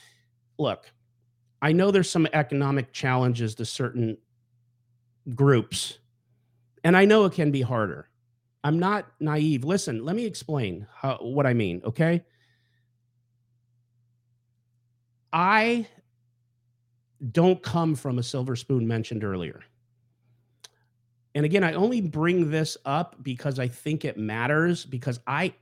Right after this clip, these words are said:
absolutely one billion percent reject victimhood. I think playing the victim, feeling like a victim, and acting like a victim is so minus E V for yourself. And you can say, "Oh, well, Nick, you know, you have this,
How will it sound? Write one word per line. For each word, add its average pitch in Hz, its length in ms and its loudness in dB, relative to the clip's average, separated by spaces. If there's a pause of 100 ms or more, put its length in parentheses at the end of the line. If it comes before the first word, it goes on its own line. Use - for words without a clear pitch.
absolutely 143 800 0
one 160 800 2
billion 156 340 4
percent 131 520 0 (120)
reject 117 480 -6
victimhood. 95 600 -8 (840)
I 147 120 6
think 202 320 2 (500)
playing 180 360 4
the 175 80 4
victim, 170 720 2 (160)
feeling 170 500 4 (100)
like 156 180 2
a 156 40 0
victim, 156 540 0
and 135 180 0
acting 151 360 0
like 147 160 -2
a 143 60 0
victim 151 500 2 (520)
is 139 160 4
so 180 320 4
minus 135 420 4
E 123 120 2
V 117 200 2
for - 180 -6
yourself. 117 760 -2 (100)
And 127 360 0
you 135 100 2
can 123 120 -4
say, 143 200 -2
"Oh, 143 180 4
well, 139 160 2
Nick, 135 340 0
you 135 80 0
know, 131 160 0
you 123 180 2
have 127 260 0
this, 127 340 -2